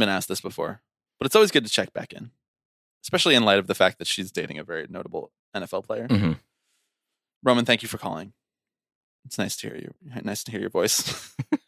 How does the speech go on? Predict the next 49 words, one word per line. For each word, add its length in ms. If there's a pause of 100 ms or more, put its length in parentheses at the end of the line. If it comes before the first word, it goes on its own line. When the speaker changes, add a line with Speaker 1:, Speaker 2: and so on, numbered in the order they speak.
(600)
Speaker 1:
This 180
is 120
for, 200
for 180
context. 420
This 100
is 80
one 100
of 60
my 80
lifelong 420
best 200
friends. 340 (960)
Um, 500 (720)
matchmaker 440
for 100
Taylor 220
Swift. 360 (1300)
Speaker 2:
This 120
Speaker 1:
I 40
Speaker 2:
is 60
Speaker 1:
mean, 80
Speaker 2:
really 180
testing 400
my 100
knowledge 400
of 80
just 200
how 120
many 160
baseball 380
players 300
I 80
can 320
actually 340
name 320
off 140
the 60
top 200
of 100
my 120
head. 240
Speaker 1:
Is 120
it 80
too 140
obvious 380
to 60
say 120
Ohtani? 560